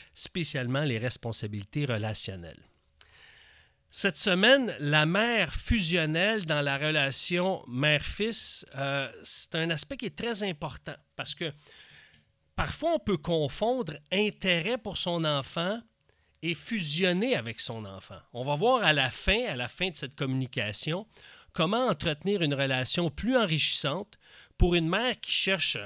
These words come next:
à envelopper son enfant, à continuellement s'en faire pour lui ou à s'en séparer le moins possible. Parce que la relation est toxique si le fait que l'enfant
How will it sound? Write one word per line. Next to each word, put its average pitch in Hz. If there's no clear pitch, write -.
à 127
envelopper 160
son 160
enfant, 156
à 147
continuellement 170
s'en 139
faire 175
pour 147
lui 160
ou 185
à 170
s'en 151
séparer 147
le 147
moins 135
possible. 107
Parce -
que 247
la 165
relation 277
est 196
toxique -
si -
le 156
fait -
que 143
l'enfant 202